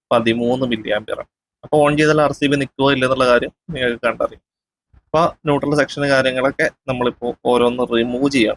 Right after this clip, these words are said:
സിമ്പിൾ ആയിട്ട് ഇതെങ്ങനെ പരിഹരിക്കാം എന്നുള്ള പരിപാടിയാണ് നമ്മൾ നോക്കണം. മൂന്ന് മിനിറ്റ് കൊണ്ട് പെട്ടെന്ന് തീർത്ത് തരാം ട്ടാ. അപ്പൊ എല്ലാ ന്യൂട്രലും നമ്മൾ ഓരോന്നായിട്ട് റിമൂവ് ചെയ്ത് നോക്കാം. ഇപ്പോഴും പതിമൂന്ന് മില്ലി ആമ്പിയർ ആണ്.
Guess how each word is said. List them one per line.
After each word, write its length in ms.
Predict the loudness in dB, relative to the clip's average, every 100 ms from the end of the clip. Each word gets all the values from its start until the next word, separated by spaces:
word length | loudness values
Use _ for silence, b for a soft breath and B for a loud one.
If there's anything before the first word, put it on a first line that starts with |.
| -6
സിമ്പിൾ 500 | -4 0 4 4 4
ആയിട്ട് 200 | 2 -2
ഇതെങ്ങനെ 240 | -6 -6
പരിഹരിക്കാം 500 | -6 -6 -6 -10 -6
എന്നുള്ള 180 | -4 -2
പരിപാടിയാണ് 420 | -2 -2 -2 -4
നമ്മൾ 280 | -4 -4 -2
നോക്കണം. 240 | -2 -6 _ _ _ _ _ -4
മൂന്ന് 220 | 0 4 4
മിനിറ്റ് 200 | 2 0
കൊണ്ട് 160 | 0
പെട്ടെന്ന് 600 | -6 -6 -6 -4 -2 0
തീർത്ത് 180 | 0 -2
തരാം 140 | -2
ട്ടാ. 140 | -2 -4 _ _ _ _ _ _ _ _ 0
അപ്പൊ 240 | 2 0 _ _ _ _ _ _ _ _ _ _ _ 0
എല്ലാ 340 | 2 4 4
ന്യൂട്രലും 400 | 2 -2 -4 -4
നമ്മൾ 200 | -2 0
ഓരോന്നായിട്ട് 500 | 0 2 2 0 0 -2
റിമൂവ് 300 | 0 0 2
ചെയ്ത് 140 | 2
നോക്കാം. 300 | 2 -2 -6 -8 -6
ഇപ്പോഴും 400 | -4 0 2 2
പതിമൂന്ന് 320 | 2 0 0
മില്ലി 180 | 0 0
ആമ്പിയർ 240 | 0 -2
ആണ്. 80 | -4